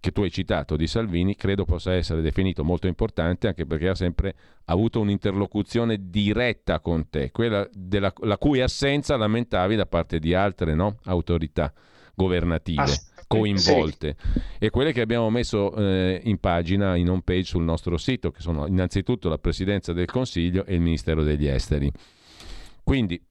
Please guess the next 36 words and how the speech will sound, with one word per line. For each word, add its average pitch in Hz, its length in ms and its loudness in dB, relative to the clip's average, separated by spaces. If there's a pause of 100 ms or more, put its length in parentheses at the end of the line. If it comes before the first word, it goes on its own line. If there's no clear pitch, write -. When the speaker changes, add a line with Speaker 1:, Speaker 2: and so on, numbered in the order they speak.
(160)
Speaker 1:
mm, 101 520 -2
volevo 117 480 2
chiarire 120 440 0
questo 117 300 -2
aspetto, 73 500 -4
no? 87 120 0
E, 87 200 -6 (100)
che 120 140 0
vale 120 220 0
credo 104 280 0
anche 92 200 -2
per 78 160 -2
Stefania, 78 500 -2
perché 85 380 -4 (540)
se 107 140 2
tu 151 160 2
hai 123 240 2
comunque 123 600 2
un'interlocuzione 90 1000 0
diretta 85 500 0
con 87 180 0
un 85 180 2
esponente 87 560 0
di 82 100 2
governo 90 540 2
importante, 90 920 -2
questo 92 380 -2
è 101 80 0
già 87 140 -2
qualcosa 87 680 0 (100)
e 101 100 -2
non 95 180 0
è 120 80 0
poco, 120 540 0
o 110 100 2
sbaglio? 85 720 0